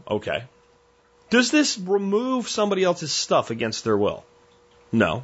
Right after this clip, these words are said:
Okay. Then, then my only question is, well, can I get away with it? Also, is it beneficial to me? Now, as long as I'm not violating the principle of non-aggression, and do I want this?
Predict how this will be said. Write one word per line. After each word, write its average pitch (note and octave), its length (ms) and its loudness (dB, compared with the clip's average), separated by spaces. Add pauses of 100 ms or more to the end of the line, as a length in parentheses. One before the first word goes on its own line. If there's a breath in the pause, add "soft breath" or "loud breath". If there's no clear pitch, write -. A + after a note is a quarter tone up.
Okay. B2 280 -2
Then, D#3+ 260 0 (640 soft breath)
then G#3 240 0
my A#3+ 160 2
only F#3+ 220 4
question E3 440 0
is, B2 300 0 (320)
well, C3+ 180 -2 (600)
can D#3+ 260 -2
I C#3+ 120 4
get A#2+ 180 -2
away G2 400 0
with F3+ 200 2
it? G#3 240 0 (460 soft breath)
Also, C#3 300 2
is C#3 180 2
it A2 120 2
beneficial C3+ 640 0
to - 120 -12
me? - 180 -16 (1300)
Now, A2 100 0
as A#2 140 0
long E4 240 0
as C4 100 0
I'm A#3+ 100 0
not G#3+ 200 0
violating D#3 500 0
the A#2+ 60 -6
principle B2+ 380 -6
of G#2 60 -4
non-aggression, G#2+ 600 -2
and D#3+ 120 2
do F#3+ 120 4
I F3+ 80 4
want E3 360 0
this? - 440 -10